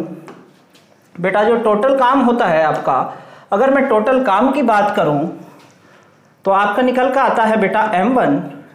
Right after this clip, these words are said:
D one upon W one is equal to M two D two upon आपका डब्ल्यू टू। आप यहाँ बेटा एच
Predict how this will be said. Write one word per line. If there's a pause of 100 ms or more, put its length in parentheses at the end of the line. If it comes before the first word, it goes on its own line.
(140)
D
one (1080)
upon (760)
W
one (120)
is
equal
to (680)
M
two (840)
D
two (1080)
upon (1500)
आपका
डब्ल्यू (100)
टू। (580)
आप
यहाँ
बेटा (180)
एच